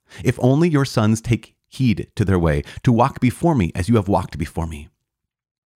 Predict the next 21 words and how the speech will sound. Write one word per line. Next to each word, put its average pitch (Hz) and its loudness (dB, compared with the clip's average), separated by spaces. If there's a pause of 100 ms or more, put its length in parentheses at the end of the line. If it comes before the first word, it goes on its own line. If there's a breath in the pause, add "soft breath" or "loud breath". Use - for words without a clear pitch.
(140)
Now 98 0
therefore, 82 0 (240 soft breath)
O 87 -6
God 87 -4
of 85 -2
Israel, 71 -4 (440 loud breath)
let - 0
your 131 4
word 104 4
be 107 2
confirmed, 80 -2 (140 loud breath)
which 98 0
you 110 2
have 95 0
spoken 117 0
to 90 -2
your 82 2
servant - -2
David, 85 -2
my 82 0
father. - -4